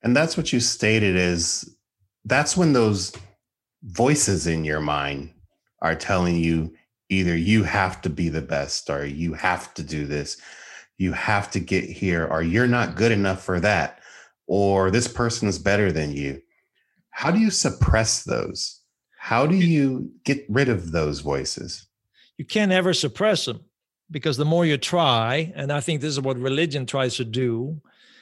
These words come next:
Speaker 2: it tries to tell you, you know, you just gotta stop thinking like that. And yeah, people say that, "I tried that, man, I tried that over and over again. I can't stop thinking like these thoughts." Have you ever noticed, and I was thinking about this, Marcus, you can't control your thoughts.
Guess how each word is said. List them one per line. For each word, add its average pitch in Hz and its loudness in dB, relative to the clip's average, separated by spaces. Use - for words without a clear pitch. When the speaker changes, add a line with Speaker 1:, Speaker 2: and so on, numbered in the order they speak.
Speaker 2:
it - -12
tries 151 2
to 131 0
tell 147 2
you, 139 2
you 139 0
know, 135 0
you 135 0
just 135 -2
gotta 135 0
stop 143 0
thinking 147 0
like 120 0
that. 110 -4
And 117 0
yeah, 117 0
people 135 -6
say 135 -2
that, 123 0
"I 131 -2
tried 143 0
that, 107 -4
man, 127 -2
I 131 0
tried 135 0
that 131 0
over 127 -2
and 123 -2
over 123 -2
again. 120 -2
I 131 0
can't 143 -4
stop 143 -2
thinking 147 -6
like 127 -4
these 123 -6
thoughts." 113 -6
Have 143 -4
you 190 4
ever 208 0
noticed, 147 0
and 139 -2
I 147 2
was 147 -2
thinking 196 2
about 127 2
this, 127 0
Marcus, 120 0
you 165 0
can't 233 -2
control 180 0
your 139 2
thoughts. - -8